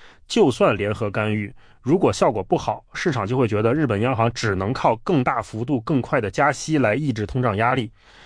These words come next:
而且现在的美日协调估计也达不到当年广场协议的多边规模，但光有这个可能性就说明局势有多严峻了。毕竟高市早苗之前因为执政党拒绝降销售税吃过选举的亏，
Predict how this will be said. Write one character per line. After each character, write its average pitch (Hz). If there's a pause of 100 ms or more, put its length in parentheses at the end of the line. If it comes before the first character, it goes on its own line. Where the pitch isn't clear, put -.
而 165
且 160
现 175
在 196
的 127
美 107
日 123
协 123
调 110
估 156
计 151
也 110
达 113
不 127
到 135
当 135
年 123
广 123
场 120
协 110
议 123
的 110
多 143
边 143
规 156
模， 120 (500)
但 147
光 190
有 127
这 165
个 160
可 -
能 98
性 139
就 127
说 131
明 117
局 107
势 120
有 101
多 120
严 92
峻 110
了。 104 (360)
毕 170
竟 139
高 147
市 135
早 104
苗 107
之 143
前 117
因 151
为 147
执 123
政 143
党 101
拒 151
绝 117
降 120
销 151
售 147
税 120
吃 -
过 135
选 131
举 151
的 101
亏， 151